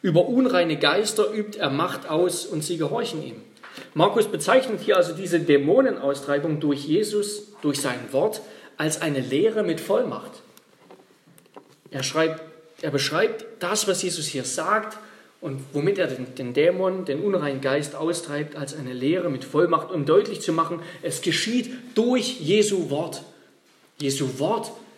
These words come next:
Gottes Wort, das hat die Macht, um das Böse zu überwinden.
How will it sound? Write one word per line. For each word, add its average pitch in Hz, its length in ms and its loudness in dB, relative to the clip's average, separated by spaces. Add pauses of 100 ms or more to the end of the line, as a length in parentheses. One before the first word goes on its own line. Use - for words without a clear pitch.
(260)
Gottes 131 420 -6
Wort, 185 380 -2
das 185 460 -2
hat 156 340 -4
die 160 80 -2
Macht, 135 360 -4 (600)
um 135 120 -8
das 127 160 -4
Böse 135 340 -2
zu 135 120 -6
überwinden. 120 520 -10